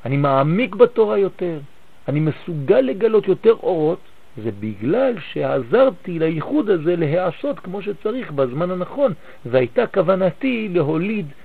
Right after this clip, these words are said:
דברים חדשים בעולם. ממילא אני גם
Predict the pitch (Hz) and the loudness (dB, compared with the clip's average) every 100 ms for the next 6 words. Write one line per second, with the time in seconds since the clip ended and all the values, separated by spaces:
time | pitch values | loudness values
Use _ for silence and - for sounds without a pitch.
0 | - 113 131 180 160 156 143 - 185 131 | -14 -4 -2 -2 -4 -2 -4 -4 -4 -2
1 | 120 151 151 - - - - 110 110 185 | 0 -2 -4 -10 -20 -20 -16 -10 -2 0
2 | 214 123 120 135 180 | 0 -2 0 2 2